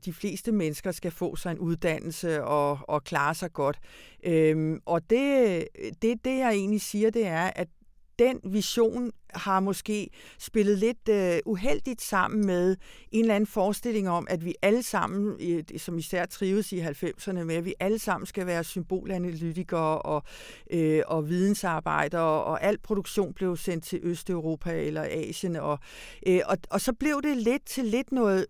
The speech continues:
uddannelsessnobberi, og det var ligesom bare finere, jo højere og jo mere uddannelse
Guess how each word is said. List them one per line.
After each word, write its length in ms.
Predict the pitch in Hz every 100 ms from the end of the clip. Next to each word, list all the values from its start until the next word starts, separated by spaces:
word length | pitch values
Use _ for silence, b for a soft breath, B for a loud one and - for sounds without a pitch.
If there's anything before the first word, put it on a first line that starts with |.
| -
uddannelsessnobberi, 1120 | 233 - 220 - 202 - 190 170 175 170 -
og 120 | 175
det 60 | 202
var 60 |
ligesom 240 | 202 254 226
bare 200 | 180 170
finere, 600 | - - 254 294 269 220
jo 120 | 180
højere 540 | 175 180 175 208 220
og 160 | - 190
jo 80 | 185
mere 260 | 175 170
uddannelse 600 | 180 170 180 160 - 196